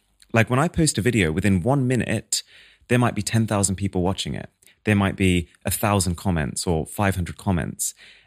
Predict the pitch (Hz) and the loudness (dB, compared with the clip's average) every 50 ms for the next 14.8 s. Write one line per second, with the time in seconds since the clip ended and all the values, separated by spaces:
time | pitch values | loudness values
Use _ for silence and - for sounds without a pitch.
0 | _ - 113 113 - - - 135 139 - 180 175 - - 160 151 131 117 95 120 | _ -4 -4 -2 -2 0 0 0 2 2 2 0 2 2 2 4 4 4 2 2
1 | 135 135 127 - 110 101 90 - _ - 120 131 135 - - - - 90 80 69 | 2 2 2 2 2 0 0 0 _ 0 0 0 0 -2 -4 -4 -2 -2 -2 -2
2 | - - - 107 104 101 101 95 107 113 107 - - - 101 95 107 117 - - | -2 -2 0 2 2 4 2 2 2 0 0 -2 -4 -4 -2 0 0 0 -2 -2
3 | 101 - - - 82 - - 76 50 50 - _ _ _ - - - - _ _ | -4 -6 -6 -6 -8 -6 -4 -4 -4 -4 -6 _ _ _ -20 -20 -20 -20 _ _
4 | _ - - 95 98 - 139 147 135 127 117 - - - 160 - - 104 82 - | _ -10 -8 -4 0 2 2 2 2 0 -2 -4 -4 -4 -2 0 0 0 2 2
5 | 123 135 131 - 101 87 87 - - - - 123 139 139 104 - 90 78 78 80 | 2 2 2 0 -2 -2 -2 -2 -6 -4 -2 -2 0 0 0 -2 -2 -4 -4 -2
6 | 95 92 90 87 85 78 - 123 127 95 - - 85 98 - _ _ _ _ _ | -2 0 0 0 0 0 0 0 0 -2 -2 -6 -12 -16 -18 _ _ _ _ _
7 | _ _ _ _ _ _ _ _ _ - - 107 107 - - 123 117 113 110 104 | _ _ _ _ _ _ _ _ _ -2 0 2 2 4 4 4 4 4 4 2
8 | 104 - - _ _ _ _ - 110 139 160 - 160 131 98 - 131 135 117 98 | 2 -2 -10 _ _ _ _ -2 0 0 2 4 4 2 4 4 2 4 4 4
9 | 90 - - - - 143 160 165 156 - - 151 135 - - - 101 87 82 95 | 2 2 -2 -2 0 2 4 2 2 2 0 -2 -2 -2 0 0 0 2 2 0
10 | 92 101 - - - 123 127 131 - - 95 85 78 73 - 95 85 92 110 120 | 0 -2 -2 0 2 2 4 2 2 0 0 0 0 0 0 -2 0 2 2 2
11 | 127 110 92 92 - - - 117 113 95 - - 64 62 - _ - - - _ | 2 0 -2 -2 -4 -4 -2 -2 -2 -2 -2 -4 -6 -8 -8 _ -18 -20 -12 _
12 | - 107 - - 110 104 101 113 113 107 101 95 - 92 - - 110 113 110 95 | -2 -2 0 2 4 6 6 6 4 4 2 0 -2 -4 -6 -2 -2 0 0 0
13 | 85 - - - - - 107 113 113 - - - - - - - 190 - 208 143 | 0 -2 -4 -4 -4 -2 -2 -2 -2 -4 -6 -8 -10 -10 -8 -6 -4 0 2 2
14 | 104 101 85 - - - 214 220 190 - - - - - - | 2 2 -2 -6 -6 -4 -2 -2 -2 -2 -6 -8 -10 -10 -12